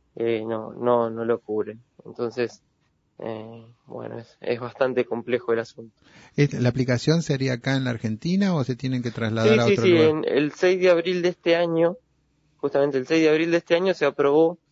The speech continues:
Speaker 1: este medicamento por la anmat, que es un ente que regula todo lo, toda la parte farmacéutica y, y todo lo que tiene que ver con salud,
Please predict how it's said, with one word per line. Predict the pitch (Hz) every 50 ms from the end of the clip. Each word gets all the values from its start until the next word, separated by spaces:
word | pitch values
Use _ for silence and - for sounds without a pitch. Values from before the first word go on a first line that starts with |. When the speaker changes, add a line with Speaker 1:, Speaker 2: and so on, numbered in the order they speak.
| _ _ _ _ _ _ -
Speaker 1:
este | 156 160 - 180
medicamento | 165 160 156 147 147 151 151 156 170 175 170 180
por | 165 - - 135 131 131 131 117
la | 120 127 131 131
anmat, | 131 135 143 151 156 160 160 _ _ _ _
que | - 117 120
es | 120 - - _ _ _ _ _ _ _ _ _ -
un | - 127 127
ente | 131 135 131 - 135 131 127 127 120 123 123 _
que | - 131
regula | 123 131 127 127 135 135 131 135 127 127 127 _ _ _ _ _ _ _ _ _ _
todo | - 147 143 143 139 135 131
lo, | 123 127 123 117 117 117 123 131 _ _ _ _ _ -
toda | 131 135 135
la | 135 127
parte | - 135 127 127 - 139 123 123
farmacéutica | 113 - 123 120 123 123 120 - 139 135 135 - 123 113 131 120
y, | 120 117
y | - - 107 107
todo | - 131 135
lo | 127
que | 113
tiene | - 131 139 139
que | 135 131
ver | 127 131 135 131 _
con | - 131 123
salud, | - 123 123 135 151 160